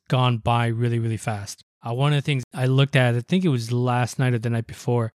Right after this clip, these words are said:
I like to take photos of my kids. Like, every month, we always kinda go out and just take photos. And I was looking at all the photos that I've been taking since January last year, all the way until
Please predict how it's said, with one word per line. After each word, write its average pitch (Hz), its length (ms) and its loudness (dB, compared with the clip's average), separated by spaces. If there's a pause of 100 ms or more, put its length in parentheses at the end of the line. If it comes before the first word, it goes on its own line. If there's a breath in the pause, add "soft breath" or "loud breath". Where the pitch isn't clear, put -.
(240)
I 151 100 0
like 156 180 0
to 160 80 -10
take 151 200 -2
photos 147 280 4
of 135 40 4
my 123 120 4
kids. 151 200 0
Like, 131 100 0 (100)
every 135 200 2
month, 131 380 0
we 123 160 0
always 123 240 2
kinda 127 340 0
go 120 160 2
out 123 40 2
and 120 140 0
just 120 120 -8
take 120 160 -2
photos. 120 400 0 (320)
And 139 500 0
I 139 140 -2
was 156 180 2
looking 147 300 2
at 127 160 0
all 135 220 0
the 160 100 2
photos 139 460 0
that 123 100 0
I've 117 340 -6
been 139 220 0
taking 131 460 0
since 110 320 -4
January 117 760 0
last 107 420 -4
year, 107 300 -2 (160)
all 123 160 2
the 123 80 4
way 123 140 2
until 117 760 0